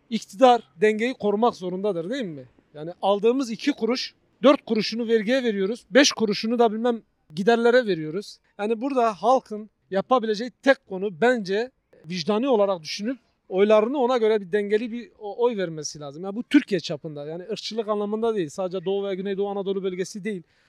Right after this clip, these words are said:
Türkiye'nin tamamı, seksen bir ilin tamamı da vicdani olarak oy vermesi lazım. Bir diğer konu da abicim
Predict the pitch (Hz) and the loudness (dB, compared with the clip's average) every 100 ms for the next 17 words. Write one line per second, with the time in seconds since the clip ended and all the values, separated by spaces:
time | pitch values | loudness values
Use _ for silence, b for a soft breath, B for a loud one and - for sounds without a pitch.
0 | _ - - - 214 185 165 247 233 180 | _ -6 -6 -4 -6 -4 -2 2 2 0
1 | 160 202 - 208 214 233 196 185 - 247 | -6 -10 -6 -6 -6 -10 -10 -10 -4 -2
2 | 202 170 165 151 165 196 214 254 226 226 | -2 -4 -8 -8 -8 -6 -6 -4 -4 -4
3 | 214 196 165 147 - 147 135 127 _ _ | -6 -6 -6 -8 -14 -16 -18 -20 _ _
4 | 220 294 277 254 - 233 277 190 156 147 | -6 -4 -4 -6 -4 -6 -2 -2 -2 -6
5 | 185 | -14